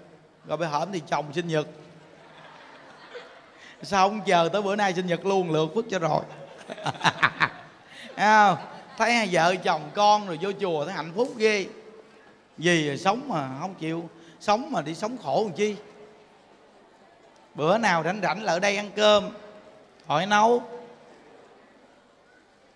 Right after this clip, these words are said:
Đây. À.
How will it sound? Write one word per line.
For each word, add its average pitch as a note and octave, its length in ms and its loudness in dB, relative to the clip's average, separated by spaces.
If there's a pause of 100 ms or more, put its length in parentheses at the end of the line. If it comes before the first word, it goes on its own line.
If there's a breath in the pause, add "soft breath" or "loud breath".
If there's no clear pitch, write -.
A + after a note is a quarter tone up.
(120)
Đây. E3+ 340 0 (1500)
À. - 220 -10